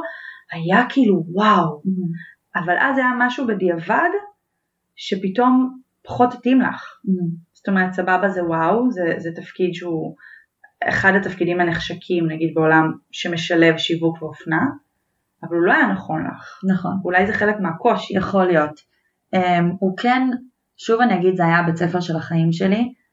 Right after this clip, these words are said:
Speaker 2: אני חושבת שפשוט הייתה לי ציפייה למשהו נורא נורא נוצץ בתפקיד הזה,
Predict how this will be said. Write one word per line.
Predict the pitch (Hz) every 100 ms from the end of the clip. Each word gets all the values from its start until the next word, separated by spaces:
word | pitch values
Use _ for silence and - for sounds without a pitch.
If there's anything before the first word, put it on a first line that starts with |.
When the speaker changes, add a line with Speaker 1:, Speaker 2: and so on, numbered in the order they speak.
| _ -
Speaker 2:
אני | 170
חושבת | 190 185
שפשוט | - 196
הייתה | 190 185 180
לי | 185
ציפייה | 185 165 170 170 170
למשהו | 165 160 165 175
נורא | 160 165
נורא | 165 160 160 160 165 - _
נוצץ | 175 165 170 - 220 202
בתפקיד | 208 208 196 214 214
הזה, | 208 233